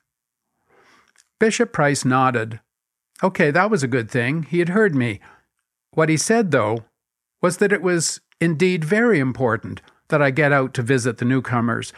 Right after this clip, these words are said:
especially within a few weeks of their arrival. I found that odd as an encouraging word. Had he really heard me after all? Without a commitment from Bishop Price one way or another,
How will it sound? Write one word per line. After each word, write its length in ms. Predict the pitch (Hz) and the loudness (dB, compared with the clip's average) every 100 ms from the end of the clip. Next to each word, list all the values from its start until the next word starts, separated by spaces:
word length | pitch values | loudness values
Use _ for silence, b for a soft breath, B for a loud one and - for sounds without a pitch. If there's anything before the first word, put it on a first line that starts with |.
| B B | B B
especially 580 | 160 - 214 190 - 139 | -4 0 2 2 0 0
within 280 | 131 139 143 | 0 0 0
a 80 | |
few 200 | - 160 | 0 -2
weeks 280 | 156 147 - | 0 -2 -2
of 100 | 135 | 0
their 120 | 147 | 0
arrival. 640 | 139 139 160 165 117 104 107 _ _ _ _ _ _ _ _ b b b _ _ _ - | 2 2 2 2 0 -4 -8 _ _ _ _ _ _ _ _ b b b _ _ _ -6
I 80 | 160 | -2
found 260 | 247 254 | 0 2
that 180 | 214 160 | 4 4
odd 460 | 160 139 110 107 - - | 4 2 0 -2 -12 -4
as 160 | 131 127 | -2 0
an 80 | |
encouraging 640 | 131 127 147 131 117 131 120 | -2 -2 0 0 0 -2 0
word. 440 | 123 143 170 185 _ _ _ _ | 0 0 -2 -10 _ _ _ _
Had 200 | - 208 | -4 -2
he 140 | 214 247 | 0 2
really 300 | 214 185 170 | 2 2 2
heard 240 | 135 131 | 0 0
me 140 | 135 117 | 0 2
after 400 | 113 - 120 107 | 0 0 -2 -2
all? 300 | 113 190 226 _ _ _ _ _ _ b b b b b _ _ _ _ - | -2 -4 -10 _ _ _ _ _ _ b b b b b _ _ _ _ -2
Without 260 | 220 262 | 0 2
a 60 | 262 | 0
commitment 540 | 196 180 180 165 147 | 0 0 2 0 -2
from 240 | - 151 127 | -2 -2 2
Bishop 360 | 151 - 110 | 0 0 -6
Price 420 | - 147 135 117 139 | 0 2 2 -2 -2
one 200 | 139 139 | 0 2
way 160 | 131 | 2
or 140 | 123 120 | 2 2
another, 440 | 117 131 113 | 2 0 0